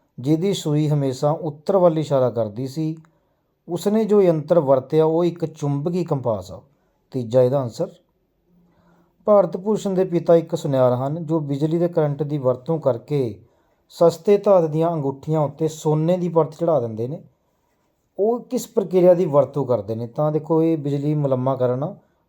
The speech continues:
ਜੋ ਕਿ ਇੱਕ ਇੰਪੋਰਟੈਂਟ ਕੁਐਸਚਨ ਆ। ਇਹਦਾ ਆਨਸਰ ਹੈ ਜੀ, ਬਿਜਲੀ ਮੁਲੰਮਾਕਰਨ। ਇੱਕ ਵਿਗਿਆਨ ਪ੍ਰਯੋਗ ਦੌਰਾਨ ਗੁਰਵਿੰਦਰ ਨੇ ਇੱਕ ਨੀਲੇ ਘੋਲ ਵਿੱਚ ਦੋ ਤਾਂਬੇ ਦੀਆਂ ਪਲੇਟਾਂ ਡੁਬੋਈਆਂ ਅਤੇ ਕਰੰਟ ਲੰਘਾਇਆ।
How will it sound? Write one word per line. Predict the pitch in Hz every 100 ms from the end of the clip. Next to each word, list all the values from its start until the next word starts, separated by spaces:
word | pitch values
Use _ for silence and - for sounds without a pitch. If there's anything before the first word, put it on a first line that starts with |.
| -
ਜੋ | 139
ਕਿ | 143
ਇੱਕ | 143
ਇੰਪੋਰਟੈਂਟ | 143 131 131 123
ਕੁਐਸਚਨ | 123 120 - 127
ਆ। | 190 - _ _ _ _ _ _ _ _ _ -
ਇਹਦਾ | 143
ਆਨਸਰ | 151 147 135
ਹੈ | 139
ਜੀ, | 135 226
ਬਿਜਲੀ | 165 127 135 135 143
ਮੁਲੰਮਾਕਰਨ। | 143 123 107 104 92 90 85 - _ _ _ _ _ _ -
ਇੱਕ | 190 208
ਵਿਗਿਆਨ | 196 190 165 165 170
ਪ੍ਰਯੋਗ | 165 160 160 160
ਦੌਰਾਨ | 156 139 139 139 139
ਗੁਰਵਿੰਦਰ | 131 139 143 143 160
ਨੇ | 170
ਇੱਕ | 165
ਨੀਲੇ | 151 143 143 160
ਘੋਲ | 160 170 143
ਵਿੱਚ | 131 127 - _ _ _ _ _ -
ਦੋ | 135 170
ਤਾਂਬੇ | 165 151 151 170
ਦੀਆਂ | 156 160
ਪਲੇਟਾਂ | 156 139 135 143
ਡੁਬੋਈਆਂ | 135 113 110 117 160 - _ _ _ _ -
ਅਤੇ | 165
ਕਰੰਟ | 202 180 165 151
ਲੰਘਾਇਆ। | 165 170 165 110